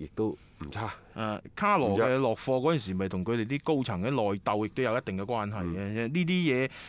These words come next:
Speaker 2: 其實呢隊波本身都有一啲嘅前科喺裏邊嘅。
Speaker 1: 係。
Speaker 2: 嚇。
Speaker 1: 嗱，誒，一個團結嘅整體呢，佢唔單止係需要更衣室團結，佢需要嘅係上下有一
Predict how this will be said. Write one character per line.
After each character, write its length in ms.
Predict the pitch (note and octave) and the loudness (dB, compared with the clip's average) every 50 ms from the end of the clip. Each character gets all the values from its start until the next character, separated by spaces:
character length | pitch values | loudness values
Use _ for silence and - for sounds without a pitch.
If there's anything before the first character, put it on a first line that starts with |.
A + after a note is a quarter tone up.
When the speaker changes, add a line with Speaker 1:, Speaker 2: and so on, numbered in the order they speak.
| - - | -10 -4
Speaker 2:
其 80 | - A2 | -2 0
實 60 | A2 | 2
呢 100 | D3 A3 | 2 4
隊 140 | G3 E3+ C#3 | 4 4 2
波 300 | - - F3+ F3+ F#3 F#3 | 2 2 4 4 4 4
本 240 | E3 - B2+ D#3+ F3+ | 4 2 2 2 4
身 140 | G3 F#3+ F#3 | 4 4 4
都 80 | F#3 | 4
有 220 | E3+ C#3 B2 D3 D#3+ | 4 4 4 6 4
一 60 | E3+ | 4
啲 180 | D#3+ D#3+ D#3 | 2 2 0
嘅 40 | D#3 | -2
前 260 | C#3 - A#2+ F2+ F#2 | 0 0 -2 -2 -2
科 140 | F#2 - C3+ | -2 0 2
喺 200 | C3 C3 A#2+ A2 | 2 2 2 2
裏 80 | A2+ G2+ F#2 | 2 0 0
邊 80 | F2+ F#2+ E2 F2+ | -2 -4 -4 -2
嘅。 320 | F#2 E2 E2+ F2 F#2 F#2 | -2 -2 0 0 -2 -2
Speaker 1:
係。 60 | - | -2
Speaker 2:
嚇。 220 | A#2+ A2 G2 G#2 - - | -4 -4 -4 -6 -6 -2
Speaker 1:
嗱， 160 | G2+ G2+ F2+ - - - - - - - | -2 -2 -2 -2 -6 -16 -20 -20 -8 -2
誒， 320 | - B2 A#2+ A#2+ A#2+ B2 C3+ | 2 4 4 6 6 4 4
一 100 | - - G#3 - - | 4 2 0 0 2
個 260 | - C#3 B2+ B2 - - | 2 4 4 2 0 -2
團 440 | - - - A2 G#2 E2+ D#2+ E2 E2+ | -8 -8 -6 -4 -4 -4 -4 -6 -6
結 120 | - A2+ G#2+ | -6 -8 -4
嘅 140 | - A#2 G#2 | -2 -2 -2
整 220 | - G2 G#2+ B2+ | 0 0 0 0
體 80 | A2 F#2+ F#2 G2+ A2+ | 0 0 0 -2 -2
呢， 60 | A2+ | -2
佢 120 | - A2 | -2 -4
唔 120 | F2+ D2+ - | -4 -4 -4
單 180 | - B2 C3 | -4 -4 -4
止 100 | A#2 A#2+ A2 | -4 -4 -4
係 20 | |
需 160 | F#2+ - A#2+ | -4 -2 -2
要 100 | A2+ G2 F2+ - | -2 -4 -4 -4
更 260 | - A#2+ A2+ A2+ A2+ | -4 -4 -2 -2 -2
衣 120 | G#2+ G#2+ G#2 | -2 -4 -4
室 120 | - A2+ - - | -6 -8 -10 -10
團 160 | - F2 - - - - | -12 -16 -16 -14 -14 -16
結， 80 | - - - - - - - - - - - - - - | -16 -16 -18 -20 -20 -20 -20 -20 -20 -20 -20 -20 -10 -4
佢 120 | - C#3 | -2 -2
需 340 | D3 - G#3 G3+ G3+ F3 D3 | 0 2 4 4 4 6 4
要 100 | C3 A#2 | 4 4
嘅 200 | G#2 G2 G#2+ G2 | 4 2 2 0
係 120 | F2+ F#2 | 0 -2
上 640 | E2 - - - - - A2+ G2 F2+ F2+ F2 F2 F2 | -4 -4 -6 -6 -2 0 0 2 2 0 0 -2 -4
下 320 | F2+ - F#2+ F2 E2+ F2+ - - - - - - - - - | -4 -4 -4 -6 -6 -8 -14 -18 -20 -20 -20 -20 -20 -10 -4
有 160 | G2 A2 | 0 0
一 40 | C3 | 0